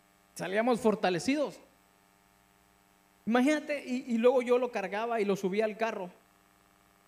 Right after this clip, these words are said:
entre dos, tres personas. Imagínate aquí cuatro amigos subiendo al paralítico al, al, al techo, quitando las tejas, quitando todo para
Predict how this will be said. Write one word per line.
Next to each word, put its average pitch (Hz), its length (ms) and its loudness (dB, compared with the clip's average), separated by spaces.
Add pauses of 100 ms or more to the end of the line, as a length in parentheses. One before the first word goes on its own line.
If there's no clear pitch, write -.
(400)
entre 147 380 -4
dos, 196 420 0
tres 196 160 -2
personas. 180 720 -8 (1000)
Imagínate 247 540 0
aquí 233 300 -2
cuatro 254 420 0
amigos 240 480 2
subiendo 240 540 -2
al 214 100 -4
paralítico 208 680 -2
al, 180 160 0 (800)
al, - 240 -12
al 127 160 -10
techo, 170 480 -2 (2000)
quitando 214 460 2
las 165 240 0
tejas, 175 720 0
quitando 214 460 2
todo 226 340 2
para 185 420 0